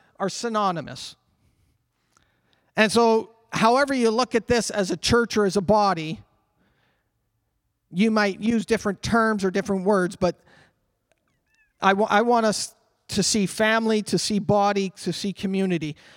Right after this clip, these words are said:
So I wanna turn to Romans twelve, and I'm gonna start reading verse four, and we're gonna read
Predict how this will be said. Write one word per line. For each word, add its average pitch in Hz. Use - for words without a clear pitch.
So 220
I 240
wanna 294
turn 254
to 196
Romans 233
twelve, 180
and 202
I'm 269
gonna 262
start 285
reading 226
verse 196
four, 233
and 190
we're 208
gonna 240
read 240